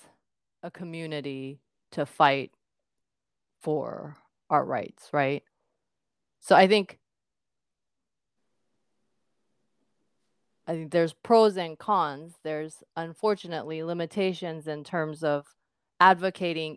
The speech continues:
each of our individual needs within the community. And because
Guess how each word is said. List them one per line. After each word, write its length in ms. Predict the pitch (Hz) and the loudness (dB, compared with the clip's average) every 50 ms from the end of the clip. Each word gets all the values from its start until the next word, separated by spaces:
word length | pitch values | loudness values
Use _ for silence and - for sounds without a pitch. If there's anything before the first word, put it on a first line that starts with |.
| - _ | -12 _
each 380 | - 226 240 247 240 - - - - | -2 -2 -2 -2 -4 -8 -14 -8 -4
of 160 | - 190 170 | -2 -2 2
our 180 | 175 175 165 - - | 2 2 2 2 0
individual 1040 | 180 180 180 170 175 151 151 165 156 151 160 156 151 160 156 151 151 147 151 151 - | -4 -6 -4 -6 -6 -4 -4 -6 -6 -6 -8 -6 -4 -2 0 0 0 -2 -2 -4 -6
needs 600 | 147 160 165 170 170 165 170 185 214 254 277 - - - - - | -8 -8 -6 -4 -4 -2 -2 -2 -2 -4 -4 -8 -16 -20 -20 -12
within 360 | - 170 175 160 156 160 160 165 | -2 -2 0 0 0 0 0 0
the 100 | 170 165 | -2 -4
community. 800 | - 180 160 160 160 156 160 160 156 175 180 196 202 190 - - | -2 -2 -2 0 0 2 2 2 4 4 4 4 4 2 2 2
And 400 | 165 147 147 147 143 147 151 - _ _ _ _ _ _ | 0 0 2 0 -2 -6 -8 -14 _ _ _ _ _ _
because 640 | - 170 - - 196 180 175 175 170 170 - - | -4 -4 2 6 6 8 8 6 4 0 -8 -14